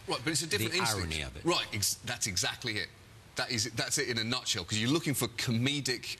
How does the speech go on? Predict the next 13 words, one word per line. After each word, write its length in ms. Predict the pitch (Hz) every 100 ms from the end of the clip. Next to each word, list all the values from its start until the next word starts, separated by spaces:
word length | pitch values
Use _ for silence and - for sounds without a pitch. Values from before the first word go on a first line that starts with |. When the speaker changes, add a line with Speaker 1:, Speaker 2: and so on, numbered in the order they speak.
| - - - 98
Speaker 1:
ironies, 460 | 120 110 87 76
comedic 540 | - 117 117 135 135 113
juxtapositions. 920 | 123 117 110 98 104 110 - 87 - - - - -
And 160 | 117
so 240 | 107 123 120
in 160 | 131
something 400 | 120 170 147 135
like 200 | 123 127 117
what 200 | 123 113
we 120 | 107
did 160 | 107
with, 320 | 104 101 95 101
uh, 200 | 95